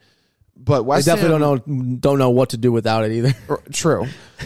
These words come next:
Speaker 1: West Ham are kind of the, p-, the polar opposite. Well, I guess on that day they weren't, but
Speaker 2: Yeah.
Speaker 1: they've looked okay. They don't really ever look out of sorts. They look like they're always kind of in control no matter what and very flexible. But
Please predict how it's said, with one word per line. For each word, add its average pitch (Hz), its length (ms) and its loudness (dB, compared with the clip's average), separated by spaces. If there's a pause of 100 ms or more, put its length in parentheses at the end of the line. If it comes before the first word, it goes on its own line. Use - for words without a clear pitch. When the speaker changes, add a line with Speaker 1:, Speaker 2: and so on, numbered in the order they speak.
(240)
Speaker 1:
West 180 300 -2
Ham 180 220 2
are 151 100 2
kind 156 180 0
of 139 80 -2
the, 143 80 0
p-, 143 220 0
the 143 120 0
polar 139 280 2
opposite. 131 500 0
Well, 120 220 0
I 113 100 0
guess 117 340 -4
on 110 460 -8
that 120 200 -2
day 113 140 -2
they 98 120 0
weren't, 104 360 -4
but 123 200 0
Speaker 2:
Yeah. 139 140 0 (380)
Speaker 1:
they've 131 160 0
looked 156 200 0
okay. 165 380 2
They 110 140 2
don't 135 180 0
really 147 220 2
ever 147 160 2
look 151 200 2
out 127 120 2
of 117 80 -4
sorts. - 400 -4
They 120 120 -2
look 127 220 -2
like 123 140 -2
they're 123 180 0
always 131 240 2
kind 139 160 -2
of 135 60 0
in 131 120 0
control 127 360 0
no 123 120 -2
matter 117 220 -2
what 113 240 2
and 113 100 -8
very 113 300 0 (420)
flexible. 95 680 -6 (140)
But 95 200 -18